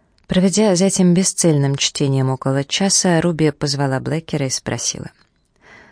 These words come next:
«А что заставило вас изучать объявления в Твинфорд Миррор?» «Это довольно интересная история», — ответил агент, подходя к столу и усаживаясь на ящик рядом с Руби. Полиция задержала известного уголовника по имени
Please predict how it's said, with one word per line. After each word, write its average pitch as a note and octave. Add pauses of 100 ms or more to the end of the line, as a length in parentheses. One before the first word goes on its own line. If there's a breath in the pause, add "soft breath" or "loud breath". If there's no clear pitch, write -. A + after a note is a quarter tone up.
(260 loud breath)
«А -
что -
заставило F3+
вас C#3+
изучать C#3
объявления D3
в -
Твинфорд C#3+
Миррор?» - (960 soft breath)
«Это -
довольно F#3
интересная D3
история», — C#3+
ответил B2+
агент, E3+ (340 loud breath)
подходя G#3
к G3+
столу F3+
и -
усаживаясь D#3+
на D#3+
ящик D#3
рядом C3+
с -
Руби. - (680 soft breath)
Полиция G#3+
задержала E3+
известного D3
уголовника C#3+
по B2+
имени C3+